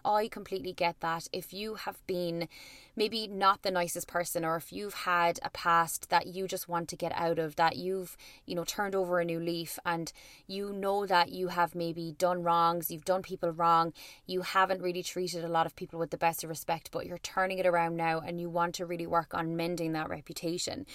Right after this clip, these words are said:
Like, that is something that is absolutely something that you can work on, but you need to really commit to it.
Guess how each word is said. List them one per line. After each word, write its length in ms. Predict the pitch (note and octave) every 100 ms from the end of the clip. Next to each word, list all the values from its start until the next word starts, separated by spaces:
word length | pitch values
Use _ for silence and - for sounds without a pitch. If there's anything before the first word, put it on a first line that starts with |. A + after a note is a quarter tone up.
| - - - -
Like, 140 | F3 -
that 220 | F#3 F#3+
is 100 | F#3+
something 340 | F#3 F3 F3+
that 140 | E3+ E3+
is 140 | F3 -
absolutely 960 | F#3+ F#3 - - F#3 F3 F3 E3+ E3 E3+
something 380 | - F#3 F3+ F3
that 120 | E3+
you 120 | F3+
can 220 | - E3+
work 280 | E3 F#3+ -
on, 180 | E3 D#3+
but 120 | E3+
you 160 | F#3 F3+
need 300 | F3+ G3 G3+
to 220 | - F3+
really 280 | F3 F3+ E3
commit 380 | - E3+ E3 -
to 160 | G3
it. 220 | A3 C4+